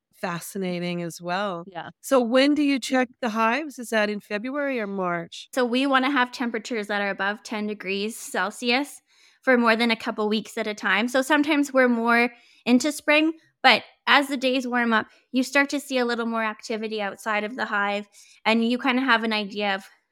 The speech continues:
Speaker 3: if the hive made it or not at that point.
Speaker 2: Do you know how many, roughly how many times you've been stung?
Speaker 3: I actually am not so bad. <laughs> My husband gets in there more than I do, so he's in, like, the hundreds.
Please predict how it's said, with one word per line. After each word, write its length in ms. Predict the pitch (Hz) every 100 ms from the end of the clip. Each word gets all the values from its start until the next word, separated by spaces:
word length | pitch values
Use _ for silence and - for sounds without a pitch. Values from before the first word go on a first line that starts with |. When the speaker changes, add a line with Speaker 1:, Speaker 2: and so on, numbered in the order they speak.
| _ -
Speaker 3:
if 220 | 247 247
the 60 | 240
hive 280 | 226 220 214
made 240 | 196 196
it 100 | 196
or 100 | 190
not 240 | 185 165
at 120 | 208 -
that 180 | 190 - -
point. 300 | - 76 - _ _ _ _ - 220
Speaker 2:
Do 120 | 220
you 80 | 240
know 160 | 240 240
how 140 | 233
many, 240 | 233 226 -
roughly 340 | 214 214 - 220
how 120 | 208
many 140 | 208
times 460 | 202 208 202 208 202
you've 120 | 208
been 140 | 196 190
stung? 380 | - 165 233 349 _ _ _ _ _ _ _ - - - - -
Speaker 3:
I 200 | 220 302 427
actually 240 | 466 -
am 140 | 359 330
not 260 | 277 262
so 160 | 285 285
bad. 280 | 240 214 269 - -
<laughs> 200 | 269 - _ - - - 302 -
My 260 | 254 277 302
husband 340 | 370 285 285
gets 180 | 254 254
in 120 | 254
there 140 | 233 220
more 220 | 214 214
than 160 | 208 190
I 200 | 180 196
do, 220 | 214 233
so 280 | - 196 190
he's 300 | 262 277 285
in, 180 | 294
like, 300 | 285 233 247 226
the 120 | 214
hundreds. 800 | 202 208 226 277 320 311 -